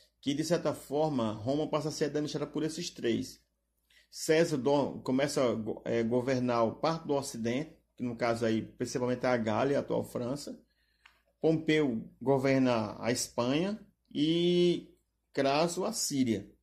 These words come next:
Isso aí forma o primeiro triunvirato. Mas o que acontece é o Cra-, Pompeu começa a ter guerras entre Júlio César, Pompeu e Crasso.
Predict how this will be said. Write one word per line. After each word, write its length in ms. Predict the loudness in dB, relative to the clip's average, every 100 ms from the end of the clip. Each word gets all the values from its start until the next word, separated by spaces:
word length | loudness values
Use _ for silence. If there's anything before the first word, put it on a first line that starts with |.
| _ _ _ _ _ _ _
Isso 240 | -4 -2 0
aí 120 | 0
forma 220 | 0 -2
o 40 | -2
primeiro 300 | -4 -4 -4
triunvirato. 680 | -4 -4 -2 -2 -2 -4 -14 _ _ _ _ _ _ _ _
Mas 260 | -4 -2 -2
o 40 |
que 80 | -2
acontece 880 | -2 -2 -4 2 2 2 -2 -8 -10 -12 -20 -20 _ _ 4
é 840 | 8 10 10 10 8 8 4 -4 _ _ _ _ _ _ _ _
o 640 | 0 4 4 4 4 2 -4 -12 _ _ _ _ _ _ -2
Cra-, 300 | 4 4 4
Pompeu 760 | 2 0 4 6 8 4 -2 -14 _ _ _ _ _ -4
começa 380 | 2 4 4
a 40 | 0
ter 160 | 0 2
guerras 460 | 4 4 4 0
entre 220 | -2 -2
Júlio 180 | -4 -4
César, 300 | -2 -2 -2
Pompeu 460 | -2 -4 0 2 2
e 20 |
Crasso. 640 | 2 0 2 -2 -8 -16